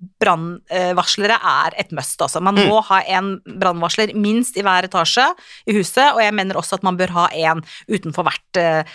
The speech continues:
Speaker 1: eh, soverom, og at man husker å bytte batteri.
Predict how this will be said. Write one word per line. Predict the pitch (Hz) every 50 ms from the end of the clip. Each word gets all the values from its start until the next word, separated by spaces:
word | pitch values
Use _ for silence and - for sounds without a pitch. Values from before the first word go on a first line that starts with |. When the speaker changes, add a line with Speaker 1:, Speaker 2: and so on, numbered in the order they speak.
| - - - - - -
Speaker 1:
eh, | - 175 170 170 165 165 165 160
soverom, | 156 - 254 208 151 143 160 214 208 180 165 - -
og | 208 202 185 -
at | 202 -
man | 214 214
husker | 185 247 247 - - - - 160 160 160 -
å | - 185 185 175 175 170 170 175 175 170 170 160 175 - 180
bytte | 185 190 - -
batteri. | 151 - - - 165 147 151 160